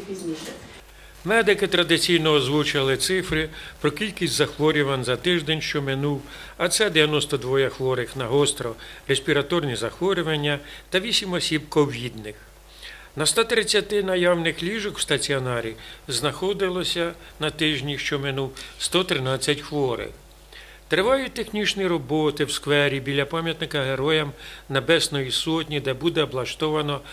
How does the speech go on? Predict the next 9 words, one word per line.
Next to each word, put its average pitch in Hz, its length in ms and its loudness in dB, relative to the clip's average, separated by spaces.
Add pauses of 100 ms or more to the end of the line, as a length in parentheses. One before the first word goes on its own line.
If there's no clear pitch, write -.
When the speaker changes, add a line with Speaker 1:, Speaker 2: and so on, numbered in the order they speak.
(180)
Speaker 2:
Алею 139 460 2
Слави. 123 520 0 (460)
Лесан 190 340 0
Панюта 190 460 0
наголосив 165 680 0
на 160 180 0
оперативність 180 1080 0
у 123 40 -10
питанні 151 680 -4